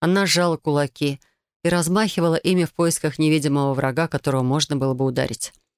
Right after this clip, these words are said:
Выпустив пар, запыхавшись и устало согнувшись, она снова попыталась рассуждать. План похитителя был безупречен.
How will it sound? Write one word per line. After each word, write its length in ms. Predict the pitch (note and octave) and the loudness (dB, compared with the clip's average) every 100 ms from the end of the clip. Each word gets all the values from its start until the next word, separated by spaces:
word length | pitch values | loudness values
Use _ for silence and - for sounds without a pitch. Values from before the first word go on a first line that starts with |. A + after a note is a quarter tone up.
| _ _ | _ _
Выпустив 520 | D#3+ D3+ D3 - C#3 - | -4 -2 -2 -2 -4 -2
пар, 240 | D#3+ C#3+ | 0 0
запыхавшись 800 | C#3 C3+ C3 D#3 D3+ - C3+ - _ _ _ | -4 -6 -4 -2 -2 -4 -6 -8 _ _ _
и 80 | F#3+ | -2
устало 320 | G3 - A3 | -2 0 0
согнувшись, 640 | E3+ D3 C3+ F3+ F3+ D3+ - | 0 0 0 0 0 -2 -2
она 180 | C#3+ C3+ | -2 -2
снова 320 | - F#3 G3 | -2 0 0
попыталась 600 | E3 D3 - D#3 D3+ - | -2 -4 -2 0 0 -2
рассуждать. 680 | D3 - C#3+ C3 B2+ - - _ _ _ _ _ _ _ | -4 -4 -4 -4 -6 -8 -14 _ _ _ _ _ _ _
План 340 | D#3 E3+ G3 G#3 | 0 2 2 0
похитителя 640 | G#3 A3 G3+ F#3 F#3 F3+ | -2 -2 0 0 0 0
был 160 | D#3 D#3 | 0 0
безупречен. 640 | D3 D3 - A2+ - A#2 | 0 -4 -4 -4 -4 -6